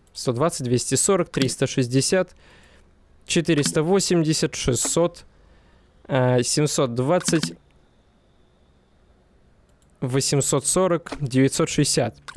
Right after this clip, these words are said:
Репчатого сто... Погоди, репчатого лука, да, <laughs> нужно ведь? Сто двадцать. На всякий случай ещё раз посмотрю, потому что хуже не будет от этого точно. Всё это дело варить шестьдесят секунд, потом измельчить и добавить сметаны.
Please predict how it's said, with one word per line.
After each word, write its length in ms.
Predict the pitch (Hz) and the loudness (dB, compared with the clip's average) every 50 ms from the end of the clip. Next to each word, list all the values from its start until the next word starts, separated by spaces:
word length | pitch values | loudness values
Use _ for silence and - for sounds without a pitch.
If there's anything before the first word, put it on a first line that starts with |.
| 170 170 - _ - - _ | -10 -10 -14 _ -20 -10 _
Репчатого 480 | - 170 196 185 - - - - 147 143 | 0 0 0 2 0 -2 -2 0 0 0
сто... 280 | - - 165 156 - - _ _ _ _ _ _ _ _ _ _ _ _ _ _ _ _ _ _ | 0 0 -2 -2 -2 -6 _ _ _ _ _ _ _ _ _ _ _ _ _ _ _ _ _ _
Погоди, 360 | - 131 139 165 156 127 120 120 | -2 0 2 2 2 2 2 2
репчатого 500 | 123 160 226 - - - - - 196 185 | 2 2 2 2 0 -2 0 2 2 4
лука, 280 | 196 190 151 - 139 | 4 2 2 2 0
да, 220 | 117 127 151 185 185 | 2 2 2 2 2
<laughs> 40 | |
нужно 260 | 175 156 139 135 139 123 | 2 2 2 2 0 0
ведь? 180 | 123 120 117 - - - - - - - | 2 2 2 2 0 -2 -6 -14 -14 -12
Сто 200 | - - - 151 | -8 -4 -4 -2
двадцать. 440 | 120 123 131 127 117 - - - - - - - - - - - - - - _ _ _ _ _ _ _ _ | 0 0 0 0 0 0 -4 -8 -10 -16 -20 -20 -20 -20 -20 -20 -20 -20 -20 _ _ _ _ _ _ _ _
На 100 | - 165 | -2 0
всякий 200 | - 254 220 - | 0 0 -2 0
случай 260 | - 220 202 - - | 0 0 0 2 0
ещё 160 | 190 - 196 170 | 0 0 0 0
раз 120 | 131 - | 0 -2
посмотрю, 340 | - - - 123 123 113 117 | -2 -2 0 0 0 0 0
потому 160 | - 135 127 | -2 -2 -4
что 80 | - - | -2 0
хуже 220 | 185 175 143 143 | 0 0 2 2
не 80 | 165 165 | 0 2
будет 200 | 151 135 - - | 2 0 0 0
от 140 | 113 - | -2 -2
этого 180 | 120 - - 123 | -2 -2 -2 -2
точно. 360 | - - 123 - - - - - - - - - - - - - | 0 0 -2 -2 -4 -8 -12 -14 -18 -20 -20 -20 -20 -20 -14 -8
Всё 160 | - - 196 | -2 0 2
это 140 | 190 - 190 | 2 2 2
дело 240 | 156 175 190 180 160 | 2 2 2 4 4
варить 300 | 147 170 180 190 175 - | 2 2 2 2 0 0
шестьдесят 420 | - 160 143 151 156 - 175 156 | 0 0 0 0 0 0 0 0
секунд, 260 | - 170 - 233 220 | 0 0 0 0 0
потом 280 | 175 156 - 180 160 143 | 0 0 0 0 0 0
измельчить 440 | 127 135 143 147 143 - 202 160 - | 2 2 0 0 0 0 0 0 2
и 60 | 135 | 2
добавить 400 | 127 123 131 139 139 131 - - - | 2 2 4 2 2 2 0 -4 -8
сметаны. 500 | - - - 143 139 - 139 113 - - | -6 -2 -2 0 0 0 0 -2 -2 -6